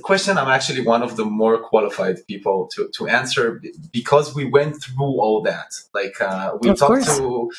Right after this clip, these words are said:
Speaker 1: we talked to labels, we talked to game publishers, we talked to private investors, we talked to startup investors, we talked to angels, we talked to accelerators, whatever.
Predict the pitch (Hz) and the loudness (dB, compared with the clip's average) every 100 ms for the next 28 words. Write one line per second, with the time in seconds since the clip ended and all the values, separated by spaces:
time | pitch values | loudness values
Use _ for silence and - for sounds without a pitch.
0 | - - 135 170 170 175 143 135 131 127 | -12 -6 0 0 0 0 0 0 -2 -2
1 | 117 120 131 127 - 139 139 139 127 104 | -2 -2 0 -2 -6 2 2 2 -2 -4
2 | 104 110 104 - 113 117 117 - 113 110 | -2 -2 -4 -4 0 0 0 -2 -2 -2
3 | 110 135 123 101 127 120 120 131 117 113 | 0 0 0 -8 -2 -2 -2 -4 -4 -4
4 | 104 - 107 - 156 156 143 143 127 127 | -4 -4 -6 2 2 2 -4 -6 -2 -2
5 | - 123 113 104 101 - - 143 143 139 | -2 -6 -6 -8 -6 -4 -2 0 0 0
6 | 104 101 - 101 - 104 127 117 117 117 | -2 -10 -8 -6 -4 -2 0 0 -2 0
7 | 110 101 90 | 0 0 -2